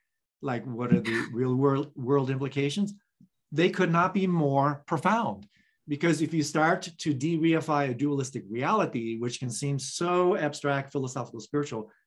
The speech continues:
this is the source of all our suffering. It's the source of every level of,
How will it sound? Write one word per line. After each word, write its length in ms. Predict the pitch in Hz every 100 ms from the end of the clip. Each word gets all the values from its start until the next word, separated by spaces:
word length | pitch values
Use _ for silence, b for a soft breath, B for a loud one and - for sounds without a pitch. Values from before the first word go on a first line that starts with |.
| b _ _ _ _ _
this 520 | 135 113 123 240 277
is 160 | 190 143
the 100 | 143
source 400 | - 160 160 135
of 120 | 104
all 380 | - 147 165 196
our 100 | 180
suffering. 500 | 170 135 - - - -
It's 160 | 127
the 100 | 151
source 420 | 127 160 170 170
of 180 | 143 117 - _ _ -
every 240 | 180 196
level 340 | 185 180 165 156
of, 180 | 139